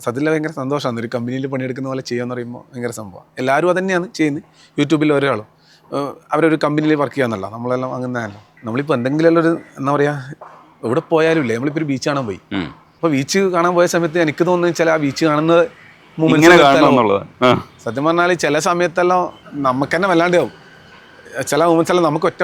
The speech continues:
Speaker 1: ഫ്രീ ആയിട്ടിരിക്കാൻ പറ്റുന്നില്ല.
Speaker 2: ഉം.
Speaker 1: നമുക്ക് ആ ഫ്രീഡം, ആ, എല്ലാവർക്കും അത് അറിയുമെന്നറിയില്ല. സത്യം പറഞ്ഞാൽ ഇങ്ങനെ ചെയ്യുന്നവർക്കെല്ലാം അങ്ങനെ തന്നെയായിരിക്കും
Speaker 2: ഉം.
Speaker 1: അവസ്ഥ. അവർക്കൊന്നും ഫ്രീഡം കിട്ടുന്നില്ല ശരിക്കും. ഈ ഫാമിലി വീഡിയോ ഇങ്ങനത്തെ എല്ലാം ചെയ്തവർക്ക് കൂടുതൽ അവർ അപ്പാടെ അത് ചെയ്-,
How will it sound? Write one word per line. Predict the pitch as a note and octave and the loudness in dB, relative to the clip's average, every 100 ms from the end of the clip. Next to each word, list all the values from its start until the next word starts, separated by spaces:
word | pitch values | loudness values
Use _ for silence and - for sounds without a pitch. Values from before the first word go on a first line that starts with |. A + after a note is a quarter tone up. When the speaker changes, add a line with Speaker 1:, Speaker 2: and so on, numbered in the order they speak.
| D#3 | -2
Speaker 1:
ഫ്രീ | D3+ | 0
ആയിട്ടിരിക്കാൻ | D#3 C#3+ C#3+ C#3+ | 0 -2 -4 -4
പറ്റുന്നില്ല. | B2+ A#2+ A2+ A2 | -4 -4 -6 -4
Speaker 2:
ഉം. | A2 F2+ B2+ | -4 -4 -6
Speaker 1:
നമുക്ക് | C3 D3 | -4 -2
ആ | F3 | -2
ഫ്രീഡം, | E3 D3+ D#3+ D#3+ _ - - | 0 0 0 -4 _ -16 -6
ആ, | A#2+ A2+ A2+ | -2 -2 -2
എല്ലാവർക്കും | A#2+ C3+ D3+ | -2 -2 0
അത് | D3 | 0
അറിയുമെന്നറിയില്ല. | C3+ B2+ D3 B2+ G#2+ - - - - | 0 -2 -2 -2 -4 -8 -12 -20 -14
സത്യം | A2 C3+ | -8 -6
പറഞ്ഞാൽ | C#3+ D3+ | -4 -2
ഇങ്ങനെ | D3 D3+ | -2 -2
ചെയ്യുന്നവർക്കെല്ലാം | D3 C#3+ C#3+ C#3 D3+ | -4 -2 -4 -2 -2
അങ്ങനെ | C#3 C#3 | -2 -2
തന്നെയായിരിക്കും | C#3+ C3 G#2 | -2 -2 -2
Speaker 2:
ഉം. | F#2 | -6
Speaker 1:
അവസ്ഥ. | - G#2+ | -4 -6
അവർക്കൊന്നും | B2 D3 D3+ | -4 -6 -6
ഫ്രീഡം | C3+ B2+ C3+ | -6 -6 -6
കിട്ടുന്നില്ല | G#2+ F#2+ G#2+ | -8 -12 -10
ശരിക്കും. | G#2 A2 G#2+ - - - | -12 -10 -14 -20 -14 -8
ഈ | C3+ | -4
ഫാമിലി | C3 C3 D3+ | -2 0 0
വീഡിയോ | D3+ C#3+ | 0 -2
ഇങ്ങനത്തെ | D3 D#3 | -4 -2
എല്ലാം | D#3+ | -2
ചെയ്തവർക്ക് | D3+ D3+ C#3+ C#3+ | 0 -2 -2 -6
കൂടുതൽ | C3+ B2+ G2+ - _ _ _ B2 | -4 -4 -4 -8 _ _ _ -2
അവർ | B2 C#3 D3+ D3 | 0 2 2 0
അപ്പാടെ | B2+ D3+ D#3+ | 0 0 0
അത് | D3 C#3+ | -2 -2
ചെയ്-, | C#3 | -2